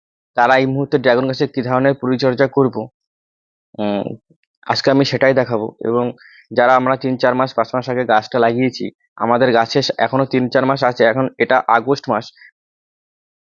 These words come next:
এখনো তিন চার মাস বাকি আছে, যেখানে ড্রাগন গাছে আমরা ফুল ফল পাই। কিন্তু এই সিজনে আমি ফুল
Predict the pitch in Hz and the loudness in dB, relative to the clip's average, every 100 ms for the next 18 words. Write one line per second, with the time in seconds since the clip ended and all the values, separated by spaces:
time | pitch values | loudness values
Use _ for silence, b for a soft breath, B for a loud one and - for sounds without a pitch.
0 | - 113 139 139 139 120 131 127 131 123 | -6 -2 0 0 0 0 2 2 2 0
1 | 110 131 131 120 - 104 _ b b 110 | 0 2 2 0 -4 -12 _ b b -4
2 | 117 120 127 120 135 _ _ _ _ _ | -4 0 -2 -2 -8 _ _ _ _ _
3 | _ _ 117 117 127 135 123 131 127 - | _ _ 0 2 4 2 2 0 -2 -2
4 | 131 123 135 127 104 - _ b b b | -4 0 0 2 0 -2 _ b b b
5 | - 139 135 123 127 _ _ - 117 123 | -8 -6 -2 -4 -6 _ _ 0 0 4
6 | 139 143 135 147 - 143 | 4 4 4 2 2 0